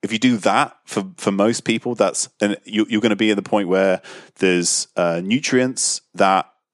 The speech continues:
you know, it, it's nutrient dense, it's not calorie dense. And so all of those things that you need in terms of regulating appetite, in terms of getting all the nutrients you need, all of those things exist. Um, and y-, yes, from there, you can certainly move one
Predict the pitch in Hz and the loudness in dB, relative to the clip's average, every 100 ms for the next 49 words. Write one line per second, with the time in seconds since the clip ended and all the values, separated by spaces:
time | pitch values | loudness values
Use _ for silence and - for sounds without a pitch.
0 | _ _ _ _ _ 107 90 87 - 107 | _ _ _ _ _ -6 -4 -2 -2 -4
1 | - 120 - 123 104 95 - - - 101 | -2 -2 -2 0 0 -2 -4 -6 -6 -6
2 | - 113 110 120 - 101 101 98 92 85 | -4 0 2 2 0 0 0 0 0 -2
3 | 87 - - - - - 104 117 131 139 | -4 -8 -8 -12 -14 -6 0 0 4 4
4 | 135 123 - 120 110 101 104 104 98 92 | 6 2 2 0 0 -2 -2 -2 0 -2
5 | - 92 90 90 92 80 85 85 120 - | 0 -2 0 0 0 -2 -2 -2 -2 2
6 | 104 101 - - - 95 - 92 90 98 | 2 2 0 -12 -12 -4 -2 -2 0 0
7 | 95 87 82 98 107 95 - 95 92 - | 0 -2 -2 -4 -4 -6 -4 -4 -4 0
8 | 113 107 92 90 - 87 82 76 58 - | 2 2 2 -2 -4 -6 -10 -8 -8 -8
9 | - - - - - 98 92 92 _ _ | -12 -18 -20 -12 -2 0 0 -4 _ _
10 | - 104 107 117 - 117 123 131 - - | -6 -4 -4 -10 -14 -2 2 2 0 -2
11 | 104 98 117 131 98 92 101 - 113 113 | -2 2 2 4 2 -2 -2 0 2 2
12 | 95 90 90 87 92 92 92 95 92 | 0 -2 -2 -4 -2 0 0 -2 -8